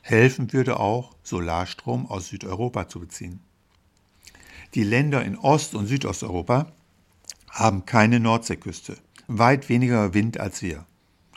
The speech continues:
Wenn wir unser Windpotenzial ausnutzen, können wir dorthin grünen Strom exportieren. In Polen, Tschechien und Ungarn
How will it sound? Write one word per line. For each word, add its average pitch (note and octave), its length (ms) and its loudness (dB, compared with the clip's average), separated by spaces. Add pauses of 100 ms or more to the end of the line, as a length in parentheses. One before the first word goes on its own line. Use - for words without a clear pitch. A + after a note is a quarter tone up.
(100)
Wenn G2 240 -2
wir C3 160 4
unser A2 260 0
Windpotenzial G2 680 -2
ausnutzen, C3+ 760 -6 (640)
können C3 240 4
wir G#2 120 0
dorthin A2+ 760 0
grünen G#2+ 320 0
Strom A2 460 -4
exportieren. F#2+ 760 -4 (340)
In F#2+ 180 -10
Polen, C3+ 440 4
Tschechien A2+ 440 -4
und F2+ 60 -4
Ungarn A#2+ 580 -2